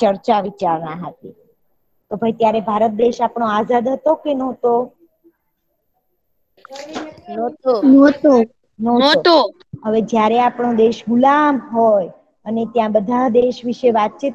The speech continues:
Speaker 1: કરવામાં આવતી હોય, તો શું આપણા દેશના ત્યાં વખાણ કરવામાં આવશે?
Speaker 2: નહીં.
Speaker 1: ત્યાં આપણા
Speaker 4: નહીં.
Speaker 1: દેશ વિશે સારી સારી વાતો સાંભળવા મળશે ગાંધીજીની?
Speaker 2: નહીં.
Speaker 4: નહીં.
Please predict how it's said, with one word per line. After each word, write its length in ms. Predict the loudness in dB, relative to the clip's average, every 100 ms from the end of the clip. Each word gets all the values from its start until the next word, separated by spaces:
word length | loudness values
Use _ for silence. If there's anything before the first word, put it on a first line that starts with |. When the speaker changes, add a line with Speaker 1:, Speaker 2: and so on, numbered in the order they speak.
| -2
Speaker 1:
કરવામાં 540 | 0 2 2 2 2
આવતી 320 | 0 -2 -8
હોય, 300 | -6 -2 -2
તો 200 | -2 -6
શું 260 | -6 -2 -2
આપણા 280 | -2 -2 0
દેશના 380 | 0 0 0 0
ત્યાં 220 | 2 2
વખાણ 320 | 0 -2 -2
કરવામાં 500 | 0 0 2 0 0
આવશે? 460 | 0 -2 -4 -4 -8 _ _ _ _ _ _ _ _ _ _ _ _ _ _ _ _ -18 -18 _ _ _ _ _ _ _ -20 _ _ _ -16 -16 -12 0
Speaker 2:
નહીં. 480 | 4 4 2 -2 -8 -20 -20 -16 -16 -16 -20 -20 -2
Speaker 1:
ત્યાં 160 | 0 2
આપણા 160 | 2
Speaker 4:
નહીં. 160 | 2 2
Speaker 1:
દેશ 220 | 0 -2 -4
વિશે 280 | -8 -2 -2
સારી 300 | 0 0 -2
સારી 280 | -2 -2 0
વાતો 300 | -2 -2 -8
સાંભળવા 520 | -6 -2 0 0 0
મળશે 360 | -2 -6 -4 -2
ગાંધીજીની? 760 | 0 2 2 0 -2 -2 -4 -8 -12 _ _ _ _ _ _ _ _ _ _ -20 -20 _ -12
Speaker 2:
નહીં. 480 | -2 0 2 0 0
Speaker 4:
નહીં. 400 | 2 2 0